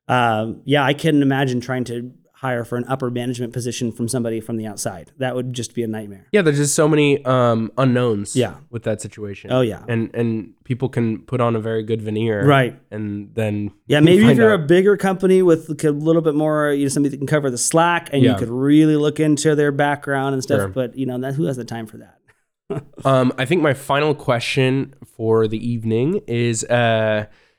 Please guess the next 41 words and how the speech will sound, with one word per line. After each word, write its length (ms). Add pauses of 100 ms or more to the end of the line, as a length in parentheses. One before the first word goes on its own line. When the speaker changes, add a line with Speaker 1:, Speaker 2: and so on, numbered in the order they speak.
(240)
Speaker 2:
if 180
you 80
were 140
to 120
give 260
yourself 460
advice 540 (260)
back, 400 (280)
back 280
in 80
the 60
day, 480 (380)
uh, 340
when 140
you 100
were 180
just 340
starting 320
out 160
this 160
whole 160
business 400
venture, 560 (640)
what 140
do 60
you 120
wish 400
you 80
knew, 440 (440)
uh, 480 (180)
oh, 300
what 160
do 40
you 80
wish 220
you 80
knew 500 (120)
that 80
you 160
now 240
know? 380